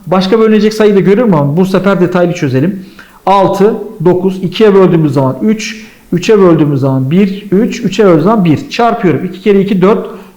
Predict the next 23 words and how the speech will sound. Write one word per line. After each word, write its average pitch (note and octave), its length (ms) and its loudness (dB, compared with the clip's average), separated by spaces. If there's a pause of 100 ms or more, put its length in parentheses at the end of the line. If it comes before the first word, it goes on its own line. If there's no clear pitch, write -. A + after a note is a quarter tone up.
(140)
üç G#3+ 180 -8
kere F3 120 4
üç - 260 -2
dokuz. F3+ 420 -2
Yani F3 280 0
bunların F#3+ 220 2
ikisinin F3 280 -6
çarpımı F#3 460 0
otuz C#3+ 140 -4
altı. A#2+ 300 -2 (420)
Bu A3 80 4
ne B3+ 80 4
demektir? G3+ 440 0 (400)
Bir A#3 240 0
kenar F#3 220 2
uzunluğunun F#3 540 2
otuz F#3+ 240 0
altı F#3+ 280 2
olması D#3 300 -2
gerekiyor A#2 360 -6
demektir. A#2 380 -10
Tamam A3+ 260 2
mı? G#2+ 140 -2